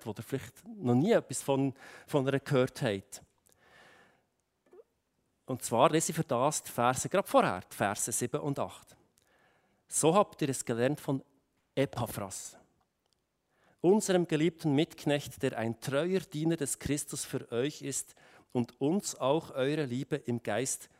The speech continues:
kundgetan hat.“ Der Epaphras hat dem Paulus und dem Timotheus und vermutlich auch dem Tych-,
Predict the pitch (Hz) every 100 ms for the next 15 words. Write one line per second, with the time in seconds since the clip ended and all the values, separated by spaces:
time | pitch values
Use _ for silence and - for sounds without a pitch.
0 | _ - 120 131 - 131 - 113 123 123
1 | 104 - - - _ _ _ _ _ _
2 | _ _ _ _ _ _ _ _ _ _
3 | _ _ _ _ _ _ _ _ - -
4 | 147 - 185 - 175 107 - - - _
5 | - 123 - 120 - - 127 139 135 -
6 | - - 131 107 117 110 - 120 123 127
7 | - 135 110 - - - - - 120 110
8 | 117 113 113 - - -